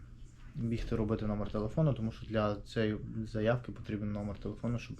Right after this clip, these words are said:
з нами якось зв'язатися, мати з нами зв'язок. Сказали йти до, до якогось оператора, там зразу біля них буквально, не знаю, двадцять-тридцять кроків від них. Е, дають безкоштовні сім-картки, але я вже поговоривши з, з новими знайомими, яких,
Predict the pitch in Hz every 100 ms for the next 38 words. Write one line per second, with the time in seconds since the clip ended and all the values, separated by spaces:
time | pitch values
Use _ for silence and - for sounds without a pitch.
0 | 101 107 107 101 101 107 101 98 101 98
1 | - - 101 101 104 104 104 101 101 98
2 | - - - - - - - - - -
3 | - 120 113 110 107 117 117 - - 131
4 | 120 113 113 117 - 160 214 135 120 113
5 | 110 110 113 110 110 107 107 107 107 -
6 | - 104 101 101 98 95 104 98 98 101
7 | 98 101 - - 107 101 - 113 - 101
8 | 101 104 104 - - - - - - -
9 | - - 104 98 98 98 98 98 101 -
10 | - - - - 110 107 110 - 104 -
11 | 113 110 107 - 101 101 107 104 - 101
12 | 101 101 98 101 101 104 104 107 107 110
13 | 110 113 113 - 107 113 110 101 113 113
14 | 113 113 120 143 143 123 110 113